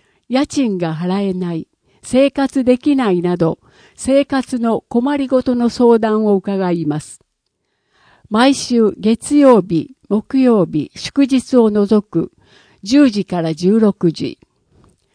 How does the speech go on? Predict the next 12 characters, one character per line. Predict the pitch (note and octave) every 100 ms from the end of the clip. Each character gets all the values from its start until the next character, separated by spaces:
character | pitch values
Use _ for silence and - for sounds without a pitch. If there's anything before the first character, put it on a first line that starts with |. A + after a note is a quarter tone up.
| _ _ _
引 | - A#3+
き | D4
こ | - D4
も | C#4+
り | C4+
相 | - B3 G#3+
談、 | E3+ D3+ D#3 - _
予 | G3 A3+
約 | C4+ - A#3+
が | A3+
必 | - - F#3+
要。 | E3+ E3 -